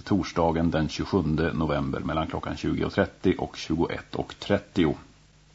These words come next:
Jag som pratar heter David Lång och det här programmet är, eh, förinspelat några timmar innan, eh, det går ut i etern.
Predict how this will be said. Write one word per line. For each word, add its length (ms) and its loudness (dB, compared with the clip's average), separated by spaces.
Jag 220 6
som 120 0
pratar 320 6
heter 180 2
David 260 2
Lång 340 8
och 80 -4
det 60 -2
här 100 0
programmet 500 2
är, 340 4
eh, 140 4
förinspelat 880 2
några 200 8
timmar 360 4
innan, 580 4
eh, 160 2
det 80 -2
går 220 -2
ut 300 -6
i 440 -2
etern. 420 -2